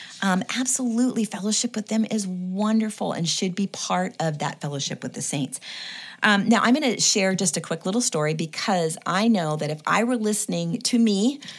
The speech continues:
um, twenty-five years ago, I would be saying right now, "I live out in Timbuktu. There is no church close by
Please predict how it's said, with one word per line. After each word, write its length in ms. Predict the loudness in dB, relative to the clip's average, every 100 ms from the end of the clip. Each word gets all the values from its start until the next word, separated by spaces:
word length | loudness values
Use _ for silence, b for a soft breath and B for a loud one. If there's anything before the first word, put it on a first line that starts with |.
| B B B -2
um, 380 | 2 4 2 0 -4 B B
twenty-five 540 | -2 4 4 6 4 4
years 240 | 0 0
ago, 360 | 0 0 0 -2 _ B B B B B -2
I 380 | 2 4 6 4
would 400 | 4 2 2 0
be 140 | 0
saying 420 | 0 2 2 2
right 240 | 2 0 0
now, 500 | 0 0 0 -2 -4 _ _
"I 120 | -2
live 280 | 0 2 2
out 220 | 2 2
in 140 | 2 0
Timbuktu. 1000 | 0 0 0 -2 -4 -2 -2 -2 -4 -6 B B B B B _ _ _ -20 -20 _ -10 -8 -6
There 220 | 0 2 2
is 340 | 2 2 2
no 280 | 2 2 2
church 460 | -2 -2 -4 -6
close 360 | -6 -2 -2 -2
by 600 | -2 -2 0 0 0 -4